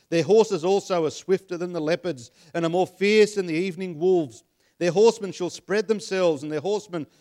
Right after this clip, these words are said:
shall come from far. They shall fly as the eagle that hasteth to eat." Look at verse ten. "They shall scoff at the kings, and the princes shall be a scorn unto them.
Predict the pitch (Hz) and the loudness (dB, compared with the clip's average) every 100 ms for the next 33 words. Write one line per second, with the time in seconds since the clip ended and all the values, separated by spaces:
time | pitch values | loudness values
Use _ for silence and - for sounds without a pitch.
0 | _ 185 160 190 214 - 208 180 185 196 | _ -6 -4 -4 -6 -6 -8 -6 0 4
1 | 180 147 - _ - 175 175 160 127 - | 4 2 -2 _ -2 -2 0 -6 -8 -10
2 | 170 196 202 185 160 156 175 180 156 127 | -4 -2 -2 -4 -8 -6 -6 -4 -2 -4
3 | 101 _ _ - 113 - 165 - 123 - | -8 _ _ -16 -14 -8 -10 -10 -20 -20
4 | 143 139 131 113 _ _ _ _ _ _ | -14 -10 -10 -12 _ _ _ _ _ _
5 | _ _ _ _ _ - 139 123 131 - | _ _ _ _ _ -18 -12 -10 -10 -8
6 | 131 120 - _ 139 147 139 - - - | -8 -8 -12 _ -4 -4 -4 -8 -10 -4
7 | 185 - 151 - - 165 156 123 104 - | -4 -4 -12 -14 -10 -8 -6 -8 -12 -18
8 | _ - 139 123 180 185 - 135 - 143 | _ -12 -10 -6 -4 -4 -6 -12 -10 -8
9 | 139 123 - 143 147 135 135 131 117 113 | -8 -8 -12 -10 -8 -8 -12 -12 -10 -10
10 | 98 | -14